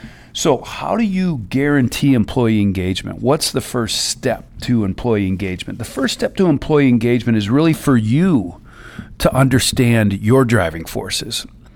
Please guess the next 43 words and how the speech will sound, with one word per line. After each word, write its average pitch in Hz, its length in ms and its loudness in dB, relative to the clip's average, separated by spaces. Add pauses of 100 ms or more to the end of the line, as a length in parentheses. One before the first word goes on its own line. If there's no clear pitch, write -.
(240)
What 175 160 4
motivates 180 540 4
you 139 200 6
at 90 100 0
work? - 340 -12
What 151 360 0
drives 123 440 2
you? 110 180 0
Because 95 340 -2
before 117 420 -2
we 233 140 2
can 131 280 2
lead 143 420 2
others, 107 560 -2 (800)
we 147 140 4
must 151 280 2
first - 360 -4
lead 120 260 2
self. - 500 -6 (1000)
And 110 80 2
so - 140 2
I 160 100 6
clearly 185 480 6
understand 117 520 4
my 98 140 2
motivators. 98 800 0
Um, 101 300 -2
you 123 80 0
know, 107 80 2
I 101 60 0
took - 220 0
an 113 80 6
assessment 113 600 0
about 104 220 2
fifteen 123 500 2
years 110 300 4
ago. 117 320 4
It's 127 100 -4
called 117 220 0
the 104 80 0
Driving 107 480 4
Forces 117 480 0
Assessment, 107 640 -2